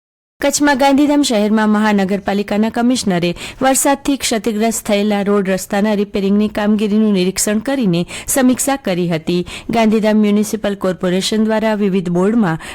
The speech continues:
રોડ રસ્તાઓ સફાઈ તેમજ પેવર બ્લોક ફિટિંગની કામગીરી યુદ્ધના ધોરણે કરવામાં આવી રહી છે. સતત બીજા દિવસે મ્યુનિસિપલ કમિશનરે ફિલ્ડ વિઝિટ કરીને કામગીરી ગુણવત્તાયુક્ત થાય તે રીતે સુનિશ્ચિત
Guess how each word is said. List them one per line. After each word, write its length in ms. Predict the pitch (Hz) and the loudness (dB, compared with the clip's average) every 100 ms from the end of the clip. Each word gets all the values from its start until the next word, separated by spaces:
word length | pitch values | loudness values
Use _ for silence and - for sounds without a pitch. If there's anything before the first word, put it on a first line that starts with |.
| - 240 | -2 2
રોડ 200 | 254 247 | 2 2
રસ્તાઓ 500 | 220 - 247 233 240 233 | 0 -2 -2 0 0 -2
સફાઈ 340 | 202 220 220 220 | -2 -2 -2 -2
તેમજ 320 | 185 190 - 220 | -2 -2 -2 -2
પેવર 260 | 214 254 226 | 0 0 0
બ્લોક 240 | 220 220 - | -2 -2 -6
ફિટિંગની 420 | 202 190 190 202 208 | -4 0 0 0 -2
કામગીરી 520 | 220 247 180 160 175 - - 254 | 0 0 0 -2 -4 -8 -6 -2
યુદ્ધના 360 | 269 277 285 254 | 2 4 2 2
ધોરણે 280 | 208 196 214 | 2 2 0
કરવામાં 480 | 196 170 170 196 233 170 | -2 -2 0 0 -2 -4
આવી 220 | 160 165 | -2 0
રહી 160 | 165 170 - | 0 -2 -2
છે. 120 | 180 170 - - | -4 -4 -10 -4
સતત 280 | 208 190 190 185 | -4 -2 -2 -2
બીજા 260 | 220 240 214 | 0 0 0
દિવસે 300 | 165 170 185 180 196 | 0 0 0 2 2
મ્યુનિસિપલ 560 | 202 196 196 196 196 | 0 -2 -4 -4 -4
કમિશનરે 560 | 202 202 202 220 208 208 202 | -2 0 0 -2 -2 -2 -2
ફિલ્ડ 260 | 254 233 202 | 0 0 0
વિઝિટ 340 | 165 185 - 185 | 0 -2 -2 -4
કરીને 340 | 190 254 175 165 - - 254 | 0 0 0 -2 -8 -8 0
કામગીરી 440 | 254 262 269 269 226 | 2 2 2 0 0
ગુણવત્તાયુક્ત 720 | 262 269 285 226 180 180 - 196 214 | 2 0 0 0 -2 -2 -6 -2 0
થાય 200 | 208 208 | -2 -2
તે 80 | 247 233 | -2 0
રીતે 260 | 185 - 190 214 | -2 -4 -4 0
સુનિશ્ચિત 500 | 190 190 - 214 | 0 0 -4 -6